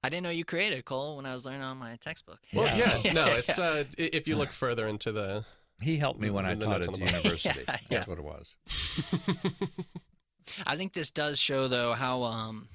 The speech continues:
Speaker 1: right, how methodical you do need to be with, all these are major purchases, right? When you're young, it's student loans and just where you wanna go to college, assuming you're not gonna have someone covering it for you.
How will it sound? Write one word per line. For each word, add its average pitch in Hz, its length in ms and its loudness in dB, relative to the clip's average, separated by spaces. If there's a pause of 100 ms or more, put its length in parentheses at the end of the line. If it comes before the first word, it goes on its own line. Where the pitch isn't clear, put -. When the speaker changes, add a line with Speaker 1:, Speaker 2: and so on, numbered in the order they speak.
(140)
Speaker 1:
right, 120 140 -6
how 123 220 0
methodical 117 540 -4
you 113 80 -2
do 113 140 -6
need 117 160 -2
to 113 60 -8
be 113 200 -8
with, 113 160 -10 (1120)
all 180 140 2
these 131 180 2
are 123 40 0
major 123 260 0
purchases, 117 500 -2
right? 117 240 -6
When 120 140 -6
you're 117 100 -4
young, 123 320 -2
it's - 480 -2 (180)
student 117 380 0
loans 117 520 -4
and 113 140 -6
just 110 160 -4
where 117 120 -4
you 117 100 -6
wanna 113 160 -8
go 117 140 -8
to 110 80 -12
college, 110 540 -6
assuming 110 320 0
you're 110 100 -10
not 113 240 -8
gonna 110 120 -8
have 110 180 -8
someone 113 240 -6
covering 117 340 -8
it 110 100 -10
for 110 200 -10
you. 110 280 -12